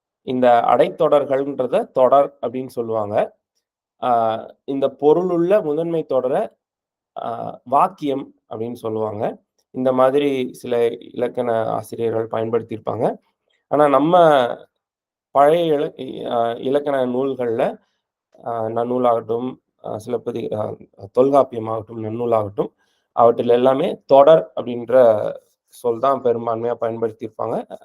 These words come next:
ஆ, வாக்கியமும் தொடரும் மாற்றி மாற்றி பயன்படுத்தியிருப்பாங்க சில இடங்கள்ல. ஆ, இந்த காலத்துல, ஆ, ஆசிரியர்கள் கொஞ்சம்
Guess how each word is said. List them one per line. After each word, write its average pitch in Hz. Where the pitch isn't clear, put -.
ஆ, 160
வாக்கியமும் 165
தொடரும் 151
மாற்றி 143
மாற்றி 135
பயன்படுத்தியிருப்பாங்க 110
சில 113
இடங்கள்ல. 110
ஆ, 139
இந்த 180
காலத்துல, 170
ஆ, 139
ஆசிரியர்கள் 147
கொஞ்சம் 160